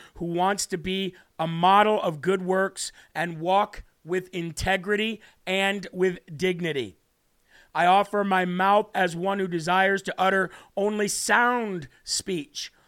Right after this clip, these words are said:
that edifies and not tears people down, especially in the presence of my children.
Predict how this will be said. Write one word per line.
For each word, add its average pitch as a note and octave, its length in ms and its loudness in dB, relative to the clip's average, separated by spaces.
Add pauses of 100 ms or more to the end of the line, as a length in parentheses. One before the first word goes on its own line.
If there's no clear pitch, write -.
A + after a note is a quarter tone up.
(160)
that F#3+ 280 0
edifies F#3+ 680 4 (220)
and F#3+ 240 -6
not G#3+ 320 2
tears F3+ 400 -2
people F#3 360 -10
down, D#3 500 0 (500)
especially A3+ 680 0
in G#3 100 -4
the F#3+ 60 -2
presence G3 760 -4 (540)
of F3+ 160 -2
my F3 180 4
children. C3 560 -4